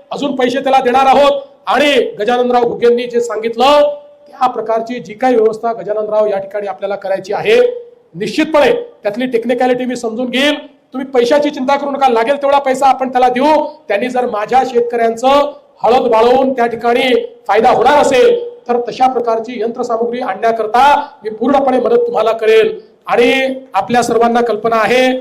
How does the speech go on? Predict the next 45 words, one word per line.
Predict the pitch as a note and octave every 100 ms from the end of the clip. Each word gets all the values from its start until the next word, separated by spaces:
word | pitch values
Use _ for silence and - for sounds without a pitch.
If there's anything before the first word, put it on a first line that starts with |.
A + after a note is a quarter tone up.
| - - _ -
की | A3
या | A#3
ठिकाणी | A#3 A#3 A#3+
तानाजीराव | - G3+ A#3 A#3 A#3 A3+
मुटकुळे | - A#3 A#3+ B3
ज्या | G3+ A3+
गोष्टीच्या | A3+ A3+ A#3 A3
मागे | G3+ A#3
लागतात, | A3 A3+ B3 A3+ - - _
त्या | A3
गोष्टी | A3+ A3 A#3
सोडत | A3 G#3+ B3
नाही. | - B3 B3+
त्यामुळे | - - G3+ A#3 A#3 A3+
लगेच | G3 B3 A#3+
माझ्या | G#3+ A#3
कानात | G#3+ A3+ A#3
येऊन | A#3+ A#3+
त्यांनी | A3+ A#3+
गोरेगावचा | G#3+ A#3 A#3 A3+
विषय | A3+ A3 A#3+
मांडलेला | G3 A3+ A3+
आहे | G#3 A3+ B3+ B3+ - - G#3+
आणि | A3+
गोरेगावचे | A3 A#3+ A#3 A#3+ A3+
लोक | G#3+
देखील | A#3+ A#3+ A3
या | A3
ठिकाणी | A3 A3+
बसलेले | A3+ - A3+ A3+
आहेत. | G3 A#3 A#3 - _ _ G#3+
मी |
आपल्याला | A#3+ A#3+ A#3+
एक | G3+ G#3
गोष्ट | G#3+ G#3+
सांगतो, | G3+ F3+ F3+ F3+ F3+ - _ _ -
एक | G#3 B3+ A#3+
तालुका | A3+ A3+
नाही, | A3+ C4
आम्हाला | A3+ A#3 A#3
अनेक | F#3 A#3+ A#3
तालुके | G3+ A3
तयार | A#3 G3 G3+
करायचे | G3+ G3 G#3+
आहेत. | B3